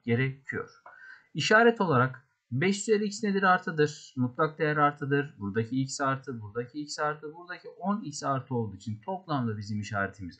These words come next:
artı olacak. O zaman en sağdan artı yazarak başlıyoruz. Ha, bir de çift katlı, tek katlı onları belirtile-, belirtelim. Bunların hepsi tek katlı. Bu sıfır, bu da sıfır, bu da sıfır oldu.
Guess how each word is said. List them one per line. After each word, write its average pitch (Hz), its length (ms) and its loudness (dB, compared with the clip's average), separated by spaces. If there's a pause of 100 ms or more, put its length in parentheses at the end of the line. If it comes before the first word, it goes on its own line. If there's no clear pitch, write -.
artı 101 320 -4
olacak. 165 500 -2 (320)
O 147 140 -2
zaman 127 500 0 (400)
en 170 220 0
sağdan 160 680 0
artı 117 320 0
yazarak 123 520 -2
başlıyoruz. 95 800 -4 (300)
Ha, 226 180 -4
bir 208 100 -2
de 202 100 -2
çift 202 220 -8
katlı, 185 300 -2
tek - 220 -8
katlı 160 280 -6
onları 143 440 0
belirtile-, 120 680 -2
belirtelim. 107 560 -2 (300)
Bunların 190 300 0
hepsi - 280 -8
tek 175 200 -6
katlı. 123 580 -2 (300)
Bu 165 100 -8
sıfır, 147 480 -2 (220)
bu 139 100 -12
da 113 100 -2
sıfır, 131 440 -6 (200)
bu 123 120 -6
da 110 80 0
sıfır - 300 -14
oldu. 156 500 -2